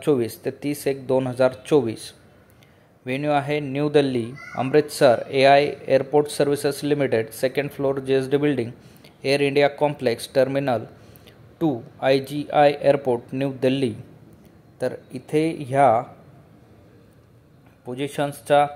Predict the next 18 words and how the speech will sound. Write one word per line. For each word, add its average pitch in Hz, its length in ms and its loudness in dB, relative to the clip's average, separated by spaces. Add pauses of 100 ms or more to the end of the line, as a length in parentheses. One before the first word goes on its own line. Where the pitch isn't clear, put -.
(480)
इंटरव्ह्यूच्या 165 540 2
माध्यमाने 143 640 2 (720)
recruitment 147 600 -4
इथे 143 200 -2
केली 139 260 -4
जाणार 135 300 2
आहे. 127 240 0
दुसरं 139 380 0
अमृतसरला 151 640 2
आहे, 156 240 4
assistant 151 680 -2
regional 143 440 0
security 143 540 -2
coordinator 135 760 2 (680)
एक 156 220 -2
position 143 400 -2
आहे. 120 220 -2
timing 139 440 -2